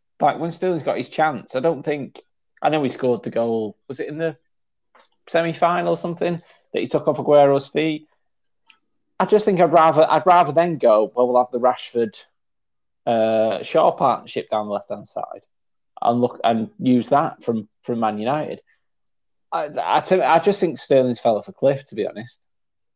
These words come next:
I, d-, I think he will go, but I, I just think there are others I would like to see started, started above him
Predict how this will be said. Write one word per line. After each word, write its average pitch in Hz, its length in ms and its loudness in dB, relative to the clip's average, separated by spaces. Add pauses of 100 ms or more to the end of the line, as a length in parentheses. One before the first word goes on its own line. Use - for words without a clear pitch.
(380)
I, 160 140 2
d-, 196 180 0
I 156 140 2
think 214 260 2
he 180 100 2
will 143 260 6
go, 143 320 6
but - 120 2
I, 123 220 2 (200)
I 143 40 2
just - 260 -16
think 107 340 -8 (1200)
there 135 240 4
are 143 180 8
others 151 260 2
I 117 100 4
would 117 180 2
like 117 260 2
to - 60 -20
see 107 360 -4 (1900)
started, 107 480 -8 (200)
started 101 300 0
above 107 180 -2
him 104 140 -10